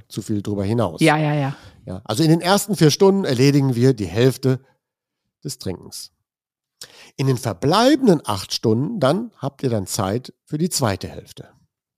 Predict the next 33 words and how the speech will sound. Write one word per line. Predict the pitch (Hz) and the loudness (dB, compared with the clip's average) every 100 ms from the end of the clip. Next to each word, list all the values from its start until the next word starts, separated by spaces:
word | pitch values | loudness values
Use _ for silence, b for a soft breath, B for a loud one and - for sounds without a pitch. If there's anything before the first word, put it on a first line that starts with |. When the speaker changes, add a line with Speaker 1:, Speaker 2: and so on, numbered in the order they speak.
| _ _ _ _ _ _ _ _ _ _ _ _ 143 | _ _ _ _ _ _ _ _ _ _ _ _ -12
Speaker 1:
Ja, | 143 | -10
ist | 131 | -6
dann | 110 - | -6 -4
eigentlich | 110 180 147 | -4 -4 -2
eine | 139 | -2
einfache | 113 131 131 135 | -2 -4 -4 -6
Formel. | 147 120 82 - _ _ _ - | -2 -2 -4 -12 _ _ _ -6
Speaker 2:
Ja. | 160 160 - _ 120 | -4 -4 -10 _ -6
Speaker 1:
Ja, | 139 - _ - | -6 -8 _ -18
wir | 113 | -10
trinken | - 160 240 - 160 | 0 2 2 -4 -6
ja | 131 | -4
also | 131 127 | -4 -6
quasi | - 120 120 113 107 B B B | -8 -6 -4 -4 -8 B B B
in | 113 | -12
einem | 104 98 98 | -10 -10 -8
Zeitraum | - 160 196 - 131 127 | -2 0 0 0 -2 -2
von | 101 98 | -8 -8
zwölf | - 101 87 | -4 -4 -4
Stunden | - 190 277 330 294 B B B | 0 0 0 -4 -12 B B B
und | - 107 | -12 -10
in | 98 | -10
den | 98 - | -10 -2
ersten | 135 127 - 156 | -2 -2 -2 -4
vier | 165 170 | -2 -4
Stunden | - 196 254 107 | -4 -6 -6 -10
die | - | -10
erste | 101 104 - 135 | -8 -10 -6 -6
Hälfte | 147 190 - - | -6 -8 -12 -10
und | 113 | -8
in | 101 | -8
den | 98 | -6
zweiten | - 101 101 113 110 95 | -8 -6 -4 -4 -6 -16